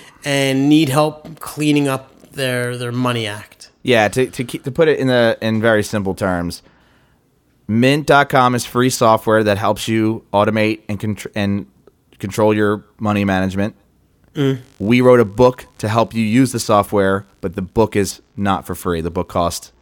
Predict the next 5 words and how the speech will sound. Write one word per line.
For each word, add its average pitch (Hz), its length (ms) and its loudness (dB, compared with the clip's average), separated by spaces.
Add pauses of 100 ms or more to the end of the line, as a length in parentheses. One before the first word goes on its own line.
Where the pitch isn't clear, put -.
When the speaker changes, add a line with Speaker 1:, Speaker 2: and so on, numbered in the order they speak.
(580)
Speaker 2:
twenty-nine 95 420 -2
dollars. 85 420 -2 (100)
However, 95 560 0 (840)
however, 101 480 2 (320)
Speaker 1:
Mm. 131 240 -4